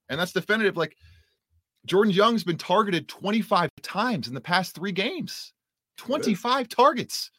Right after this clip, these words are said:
Speaker 1: You
Speaker 2: That's
Speaker 1: know what
Speaker 2: fresh
Speaker 1: teams aren't
Speaker 2: fish.
Speaker 1: doing in the N F L? You know what teams didn't do in, in the A A C when Sauce Gardner was around? They didn't target him twenty-five times all season,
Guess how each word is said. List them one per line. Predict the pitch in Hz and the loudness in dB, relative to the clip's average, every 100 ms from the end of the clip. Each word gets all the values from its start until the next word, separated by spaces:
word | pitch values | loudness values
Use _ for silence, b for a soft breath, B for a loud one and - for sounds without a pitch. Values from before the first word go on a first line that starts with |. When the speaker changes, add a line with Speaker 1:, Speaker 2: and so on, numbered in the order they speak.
| _ _ _ | _ _ _
Speaker 1:
You | 170 | 0
Speaker 2:
That's | |
Speaker 1:
know | 247 | 2
what | 262 | 2
Speaker 2:
fresh | 254 | 2
Speaker 1:
teams | 247 240 | 2 4
aren't | 240 | 4
Speaker 2:
fish. | 240 | 4
Speaker 1:
doing | 233 | 2
in | 233 | 2
the | 220 | 2
N | 226 | 2
F | 220 | 4
L? | 220 277 - | 4 4 2
You | 196 | 4
know | |
what | 240 | 4
teams | 233 233 196 | 4 -2 0
didn't | 214 226 | -2 -2
do | 220 220 | -2 -2
in, | 214 175 b b | -2 -6 b b
in | - | -2
the | 196 | 0
A | 208 214 | 4 4
A | 208 | 2
C | 214 247 | 0 -4
when | 254 185 | -4 -2
Sauce | 208 214 | 2 2
Gardner | 226 220 254 | 4 2 2
was | 294 269 | 0 -2
around? | 262 285 311 _ _ _ _ - | 2 2 2 _ _ _ _ -4
They | 247 | -2
didn't | 262 | 0
target | 220 247 240 | 4 6 6
him | 233 | 0
twenty-five | - 240 254 247 240 | 0 0 4 4 4
times | 262 254 240 | 4 2 2
all | 254 | 0
season, | - 330 403 349 175 | 2 6 6 6 0